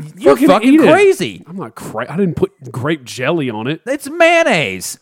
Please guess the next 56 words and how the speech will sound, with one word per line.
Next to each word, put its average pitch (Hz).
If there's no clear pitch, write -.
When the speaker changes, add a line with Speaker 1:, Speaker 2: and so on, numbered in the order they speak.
Speaker 1:
You 220
put 269
that 254
on 233
a 170
turkey 214
sandwich, 131
not 185
something 165
with 131
marinara 151
sauce. 98
Speaker 2:
What 294
do -
you, 285
it's 202
fucking, 226
it 156
was 220
good. 151
Speaker 1:
No, 233
you 143
get 185
it 180
on 156
Italian 175
herbs 160
and 175
cheese, 131
and 123
you 113
get 131
it 131
with 117
the 113
meatball, 135
and, 117
uh, 107
like, 117
you 113
get 120
it 117
with 101
provolone, 147
mozzarella. 127
You, 123
you 139
make 151
it 147
Italian 160
Speaker 2:
Obviously, 127
Speaker 1:
style. 90
Speaker 2:
obviously 120
provolone. 85
But 185
yeah, 233